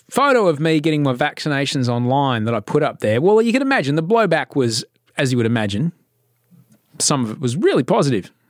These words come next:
Most of it was really positive. But an, a, a significant, statistically significant chunk of it was like, "What?" And people were getting really mad at me. Like I was personally attacking them, telling them they couldn't question science. But that is science.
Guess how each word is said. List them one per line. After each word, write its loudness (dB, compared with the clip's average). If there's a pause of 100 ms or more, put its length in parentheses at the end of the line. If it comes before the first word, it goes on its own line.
(140)
Most 0
of -6
it -8
was -8
really -4
positive. -10 (120)
But 2
an, 0
a, 0
a -2
significant, 0
statistically 0 (240)
significant -2
chunk -2
of -4
it -6
was -4
like, -6 (400)
"What?" -2 (1300)
And 0
people 2
were 2
getting 2
really 2
mad 4
at -2
me. -2 (200)
Like -2
I 2
was 2
personally 0
attacking -4
them, -2
telling 0
them 2
they 2
couldn't -2
question -2 (1200)
science. -4 (1160)
But 0
that -2
is 6
science. -2